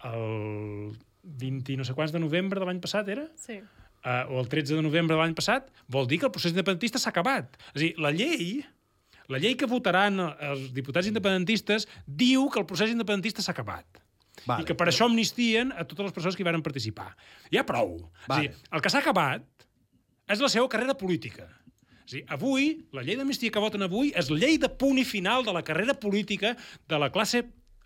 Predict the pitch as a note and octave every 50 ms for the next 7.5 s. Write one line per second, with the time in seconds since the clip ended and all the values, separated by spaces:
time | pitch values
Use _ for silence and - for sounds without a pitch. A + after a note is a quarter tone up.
0 | - D3+ B2+ - D3 E3 F#3 F#3+ G3+ F#3+ - G#3+ A3+ G#3+ F#3+ D3 D3 D3 C3+ A#2
1 | - - F2+ E2+ F2 F2 - _ _ _ _ _ _ _ _ - - - D#3+ D3
2 | - F#3 G#3 C#4 C4+ - C3+ G#2 - - - - - - - - _ _ _ -
3 | - - _ - - - - D#3+ A3 C4 C#4+ C#4 - - - E3 D3+ G#3 B3+ C#4
4 | D4 E4 - - D#3 D3 E3 - G3+ G3 - F#3 F#3+ F#3 - G#3 G3+ C4+ B3 F4
5 | F4 G#3+ C3+ - _ _ _ _ _ _ _ _ _ _ _ - G#3 A3+ G#3 -
6 | - B2 A2 G2 F#2 F2+ F2 - - - - - _ - G3+ A#3 A#3+ A3 G#3+ A3+
7 | A3 - A3 G3+ F#3 F3 - - A#2 G#2+